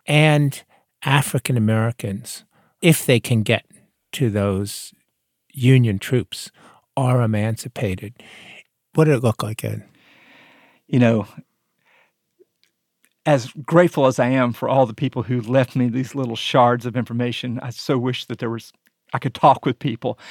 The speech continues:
Speaker 2: And we see these heartbreaking just glimpses of what emancipation looked like, the sheer joy and exultation, but also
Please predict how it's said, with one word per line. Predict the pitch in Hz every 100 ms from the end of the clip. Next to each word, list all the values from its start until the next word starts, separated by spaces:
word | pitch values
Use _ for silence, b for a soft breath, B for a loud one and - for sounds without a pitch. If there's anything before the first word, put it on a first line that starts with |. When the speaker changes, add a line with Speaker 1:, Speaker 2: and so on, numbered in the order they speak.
| B B B B B -
Speaker 2:
And | 160 156
we | 156
see | 156 - 196 185
these | 139 131 120
heartbreaking | - 170 143 135 131 131 120 113
just | - 143 123
glimpses | 135 165 226 285 - - 113 139 -
of | 131
what | 135
emancipation | 123 123 120 - - 120 117 123 117
looked | 120 -
like, | 120 120 - B B B _
the | 143
sheer | - 175 135
joy | 104 147 143 139 139
and | 131 135
exultation, | 143 131 139 127 - 143 135 - 135 131 b b b _
but | 139
also | 147 214 - 185